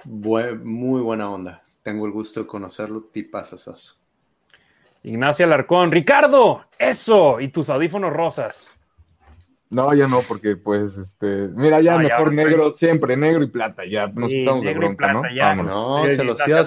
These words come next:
Speaker 2: traemos.
Speaker 1: regalar a Alexa.
Speaker 3: Ah, pues, eh, no sé si se, se fue a dormir. Me tienen que mandar el comprobante de que se fue a dormir y se los mando.
Speaker 1: <laughs> La foto.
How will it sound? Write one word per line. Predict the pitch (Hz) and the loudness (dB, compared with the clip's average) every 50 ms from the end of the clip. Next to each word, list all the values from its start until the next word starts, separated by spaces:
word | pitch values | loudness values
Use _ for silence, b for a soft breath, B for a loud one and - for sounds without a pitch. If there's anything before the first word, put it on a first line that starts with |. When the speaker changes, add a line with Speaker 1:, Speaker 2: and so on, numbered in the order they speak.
| 160 | 4
Speaker 2:
traemos. | 151 147 127 120 | 4 4 4 4
Speaker 1:
regalar | 120 117 120 131 143 151 | 4 4 4 4 4 4
a | 147 | 2
Alexa. | 139 135 151 175 - - - 165 156 147 143 147 - _ B B B B - | 2 2 0 -2 -4 -6 -6 -4 -2 -2 -4 -4 -8 _ B B B B 0
Speaker 3:
Ah, | 117 139 151 165 175 165 | 4 4 6 6 4 4
pues, | 139 156 139 - - | 4 4 2 4 4
eh, | 135 131 131 127 113 | 4 4 4 4 4
no | 127 151 143 | 2 2 2
sé | 143 160 | 2 2
si | 139 143 131 | 0 0 -2
se, | 110 127 131 131 | 0 0 0 0
se | 131 - 131 | 0 0 -2
fue | - 139 131 | 0 2 2
a | |
dormir. | 131 127 117 117 123 143 180 202 202 _ _ _ _ _ _ | 2 2 2 2 0 0 0 -2 -4 _ _ _ _ _ _
Me | 104 110 107 | -4 -4 -2
tienen | 110 131 127 131 131 | -2 -2 0 0 0
que | 127 135 | 0 -2
mandar | 123 123 123 120 120 120 120 | -2 -2 -2 0 0 0 0
el | 120 113 | 0 -2
comprobante | - 107 107 - 107 104 107 123 147 147 151 | -2 -4 -4 -2 0 2 2 2 0 0 -2
de | 131 98 | -4 -4
que | 90 92 | -4 -8
se | 95 95 | -10 -4
fue | 92 123 | 0 0
a | 120 | 0
dormir | 113 110 110 127 139 147 | 2 0 -2 -4 -4 -4
y | 139 | -6
se | - 92 | -8 -10
los | 85 85 85 | -10 -10 -8
mando. | 95 95 98 104 104 - - - - - | -8 -8 -6 -6 -6 -8 -10 -14 -18 -20
Speaker 1:
<laughs> | 143 _ _ | -20 _ _
La | - 123 120 | -8 -8 -8
foto. | - - 117 113 110 - - 107 101 | -8 -8 -10 -12 -12 -12 -16 -20 -20